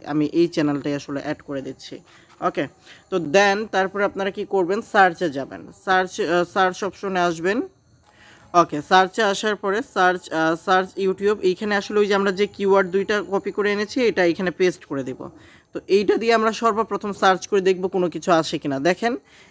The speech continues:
এইখানে কিন্তু no result, আসলো না। তাহলে আমরা কি করব, এইখান থেকে এই যে দেখেন এই ফ্ল্যাশ, এই ফ্ল্যাশের এই এতটুকু আমরা কেটে দিব। আপনারা একটু খুব ভালো করে লক্ষ্য করে দেখেন আমরা আসলে কতটুকু কাটছি।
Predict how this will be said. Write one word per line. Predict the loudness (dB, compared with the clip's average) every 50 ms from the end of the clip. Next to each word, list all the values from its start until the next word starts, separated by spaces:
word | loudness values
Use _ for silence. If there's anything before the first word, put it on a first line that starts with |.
| -2
এইখানে | 0 0 2 2 0 -2 0
কিন্তু | -2 -4 -2 -2 0
no | 2 4 6 8 8 8 6
result, | 6 4 2 -2 -6 -6 -4
আসলো | -4 -4 -4 -4 -6 -6 -6
না। | -6 -8 -12 -18 _ _ _ _ _ -6
তাহলে | -2 0 0 2 2 2
আমরা | 4 4 4 4 0
কি | -2 -2 -8 -8
করব, | -4 -2 0 0 2
এইখান | 2 0 0 -2 -6 -6
থেকে | -6 -6 -6 -6 -6 -4 0
এই | 0 2 2 2
যে | 0 0 2
দেখেন | 2 2 0 2 0 0 2
এই | 2 0
ফ্ল্যাশ, | 0 -2 2 4 6 6 6 6 2 -2 -8 -14 -16 _ -4
এই | -2 -2 -2
ফ্ল্যাশের | -2 -2 -2 0 2 2 0 0 -2 -4 -4 -2
এই | -2 -2 0 0
এতটুকু | 0 0 0 0 -2 -6 -4 -4 -2 0
আমরা | 0 0 0
কেটে | 0 0 0 2 0
দিব। | 0 0 -2 0
আপনারা | -2 -2 -2 -2 -2 -2
একটু | -2 -2 -4 -6
খুব | -4 -6 -6 0 2
ভালো | 2 4 4 4
করে | 2 2 4
লক্ষ্য | 4 2 2 -2 -2
করে | -2 0 0
দেখেন | 0 -2 -2 -4 -2 -2
আমরা | 0 0 0
আসলে | -2 -2 -4 -6 -4
কতটুকু | -2 -4 -4 -4 -4 -6 -2 -2 -2
কাটছি। | 0 0 -2 -2 -4 -10 -10 -10 -10